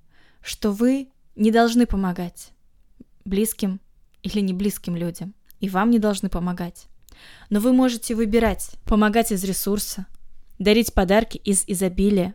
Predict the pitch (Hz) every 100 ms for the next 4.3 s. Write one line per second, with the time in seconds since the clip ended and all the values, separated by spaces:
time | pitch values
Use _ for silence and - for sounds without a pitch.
0 | - - 220 220 208 - 220 240 254 240
1 | 220 - 226 254 - - 240 233 190 170
2 | 208 - - - - - - - 226 233
3 | - 214 214 208 - 247 220 190 196 185
4 | 185 - -